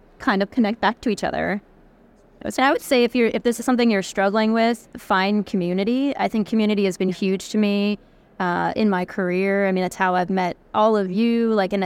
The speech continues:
this is just the plug for the Y, Y P C G and Y pac. Like, go find your people. And I think that's really important. And you'll find it really sort of, like, life and energy giving when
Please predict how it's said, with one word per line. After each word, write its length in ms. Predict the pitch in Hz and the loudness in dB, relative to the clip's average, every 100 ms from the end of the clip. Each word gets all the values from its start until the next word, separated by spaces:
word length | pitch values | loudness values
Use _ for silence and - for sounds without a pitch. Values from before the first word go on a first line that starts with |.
| 180 | -2
this 160 | - | -4
is 40 | 196 | -2
just 200 | 220 - | -4 -4
the 60 | |
plug 260 | - 202 202 | -2 0 0
for 160 | - | -2
the 80 | 196 | -2
Y, 420 | 180 180 214 208 - | 0 2 2 0 0
Y 120 | 202 | -2
P 120 | 185 220 | -2 -4
C 200 | - 214 | -2 -2
G 260 | 196 226 | 0 0
and 100 | 180 | 0
Y 160 | 170 196 | 0 -2
pac. 360 | - 170 - | -2 -4 -4
Like, 180 | 180 170 | -6 -6
go 220 | - 190 | 0 0
find 340 | 202 214 196 196 | 2 0 0 0
your 120 | 196 | -2
people. 440 | - 190 202 214 | -2 -4 0 0
And 140 | 214 180 | 2 0
I 80 | 175 | -2
think 200 | 190 185 | -4 0
that's 220 | 180 - | -2 0
really 220 | 190 185 | 0 0
important. 440 | 185 - 185 190 | -2 0 0 0
And 160 | 190 190 | 0 0
you'll 120 | 180 | -2
find 340 | 170 202 190 185 | 0 -2 0 0
it 160 | 180 - _ - | -2 -6 _ -14
really 240 | - 208 214 | -4 0 0
sort 220 | - 254 | 0 0
of, 80 | 233 | 2
like, 160 | 196 | 0
life 360 | 175 175 180 190 | 0 0 0 0
and 100 | 180 | -4
energy 400 | 185 185 208 220 | -2 -2 0 0
giving 480 | 233 240 254 262 269 - _ - | 0 0 2 2 0 -4 _ -2
when 520 | 208 190 185 185 190 | 2 2 2 -2 -4